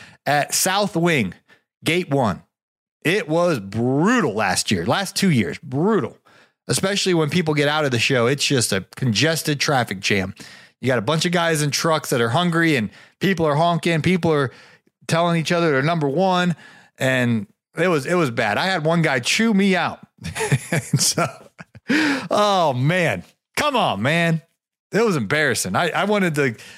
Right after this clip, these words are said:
I was, I, I wanted to get my phone out and, like, film him and then put it on Instagram. Like, "Look at this joker." But I have to be mindful that brands wanna work with me, and I gotta be politically correct, Mister Producer. So I didn't,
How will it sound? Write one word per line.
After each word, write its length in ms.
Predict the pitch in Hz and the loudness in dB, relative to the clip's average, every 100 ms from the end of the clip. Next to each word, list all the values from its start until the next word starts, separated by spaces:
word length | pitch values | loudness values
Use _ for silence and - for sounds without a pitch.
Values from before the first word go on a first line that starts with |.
| - | -6
I 140 | 156 | -2
was, 180 | 202 160 | -2 -2
I, 120 | 170 | -2
I 200 | 190 180 | -2 0
wanted 280 | 180 233 277 | 0 0 0
to 60 | 165 | 0
get 140 | 190 | 0
my 140 | 180 143 | 0 0
phone 240 | 175 185 | 0 0
out 140 | 190 | 0
and, 60 | 147 | 0
like, 140 | 117 | -2
film 340 | - - 165 175 | -4 -2 0 2
him 140 | 180 | 2
and 100 | 147 | 2
then 200 | 131 127 117 | 2 0 -2
put 160 | - 165 | -2 0
it 80 | |
on 140 | 156 143 | 2 2
Instagram. 480 | 143 - 135 143 135 | 0 -2 0 0 0
Like, 120 | 113 | 0
"Look 140 | 190 | 0
at 100 | 160 | 0
this 160 | 160 208 | 0 -2
joker." 440 | 120 104 - 104 - - - _ - | 0 0 0 -4 -6 -20 -20 _ -2
But 340 | 123 127 - - - _ - _ - | 0 0 -4 -20 -20 _ -20 _ -8
I 80 | 135 | -2
have 240 | 147 160 | 0 0
to 80 | 156 | 0
be 100 | 147 | 2
mindful 640 | 135 135 143 131 135 139 - - _ - _ _ _ | 2 2 0 0 0 0 -2 -12 _ -20 _ _ _
that 120 | 98 | -10
brands 320 | 104 120 143 135 | -2 0 2 2
wanna 160 | 156 | 2
work 260 | 139 127 123 | 2 0 -2
with 160 | 120 | -4
me, 140 | 127 123 | 0 2
and 80 | 113 | 2
I 60 | |
gotta 220 | 104 123 | 0 0
be 120 | 123 117 | 0 -2
politically 500 | - 127 139 156 143 | 0 0 0 0 -2
correct, 380 | - 127 107 | 0 0 0
Mister 240 | 107 101 95 | -2 -2 -2
Producer. 500 | - 104 101 - 101 | -2 0 0 0 -2
So 140 | - | 0
I 80 | 107 | 0
didn't, 320 | 127 156 120 | 2 0 0